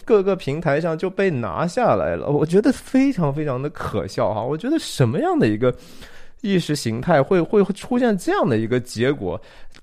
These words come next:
他只不过是一个 filmmaker 而已，他说这个，说一个地方的批评，难道就只是为了批评而批评吗？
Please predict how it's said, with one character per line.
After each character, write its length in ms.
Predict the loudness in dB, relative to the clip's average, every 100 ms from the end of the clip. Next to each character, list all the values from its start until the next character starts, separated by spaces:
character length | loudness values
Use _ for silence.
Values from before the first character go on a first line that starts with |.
| -20 -20 -20 -6
他 340 | -4 0 0 0
只 200 | -2 -4
不 160 | 0
过 160 | 2 2
是 200 | 2 -4
一 120 | -2
个 160 | -2 -2 -4
filmmaker 920 | -8 -2 0 0 -2 -2 -4 -4 -8
而 240 | -6 -4 -4
已， 120 | -6
他 200 | -8 -8
说 340 | -8 -2 2 2
这 160 | 2
个， 180 | -2 -4 -8 _
说 500 | -20 -16 -12 0 4
一 100 | 4
个 240 | 4 2 2 -6 -20 -8
地 160 | -2 2
方 260 | 4 4
的 140 | 2 -2 -6 -10 -4
批 200 | -2 -2
评， 240 | 0 -2 -4 -14 -10 2
难 200 | 2 6
道 160 | 6
就 160 | 4 -2
只 260 | -2 -2 -2
是 140 | -4
为 180 | 0 4
了 80 | 4
批 220 | 2 -4
评 180 | -4 -2
而 160 | 0 0
批 240 | -2 -4
评 180 | -2 0
吗？ 260 | 0 0